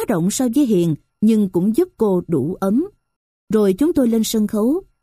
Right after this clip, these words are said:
Kỳ Duyên hỏi Hiền đang ngồi trên chiếc xe lăn của mình. "Hiền chắc run lắm trước đông người như vậy." Hiền cười trả lời,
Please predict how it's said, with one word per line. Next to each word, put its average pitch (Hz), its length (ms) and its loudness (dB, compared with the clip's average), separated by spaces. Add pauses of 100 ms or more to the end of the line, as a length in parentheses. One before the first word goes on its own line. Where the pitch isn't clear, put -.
(300)
Kỳ 214 220 2
Duyên 294 180 4
hỏi 240 320 0
Hiền 185 220 2
đang 247 140 0
ngồi 175 200 2
trên 233 180 0
chiếc 359 160 0
xe 240 160 -2
lăn 226 240 0
của 208 160 -2
mình. 160 280 0 (600)
"Hiền 196 240 2
chắc 349 140 0 (120)
run 233 200 4
lắm 240 320 2
trước 330 160 0
đông 226 180 0
người 180 140 2
như 208 220 0
vậy." 180 340 0 (680)
Hiền 185 300 2
cười 180 160 2
trả 180 160 -4
lời, 170 360 0